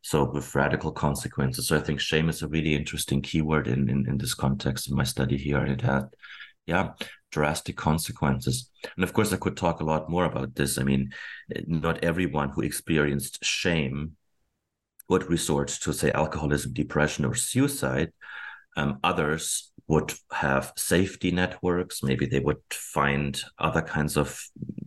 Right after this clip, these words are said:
safety valves, so to speak, to rely on and, and, and, and find a, and, and find a solution. Um, a few examples.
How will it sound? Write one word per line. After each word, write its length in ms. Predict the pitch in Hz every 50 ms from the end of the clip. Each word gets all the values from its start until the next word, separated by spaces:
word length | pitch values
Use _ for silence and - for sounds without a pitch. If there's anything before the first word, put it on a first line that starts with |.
| - - - _ _ - - _ _ - -
safety 500 | - - 78 78 82 82 - - 82 76
valves, 400 | 65 73 73 80 87 90 - -
so 140 | - 82
to 140 | 80 - 80
speak, 340 | - - - 82 80 82 -
to 100 | - 78
rely 440 | 71 73 73 71 71 73 78 82 85
on 200 | 87 87 87 85 - - - - - - - - - - - _ -
and, 180 | 76 76 71 64
and, 120 | 76 76
and, 120 | 67 71
and 180 | 64 69 71 -
find 320 | - - 76 76 76 73 73
a, 120 | 71 71
and, 200 | 71 - 67 69
and 140 | 73 71 -
find 240 | - 78 76 73 78
a 40 | 76
solution. 640 | - - 69 82 87 - - - 78 69 67 65 - - - - - _ _ _ _ _ -
Um, 180 | - 73 65 65
a 20 |
few 180 | 64 - 82 78
examples. 720 | 73 - - - 78 80 82 82 - 87 80 78 76 -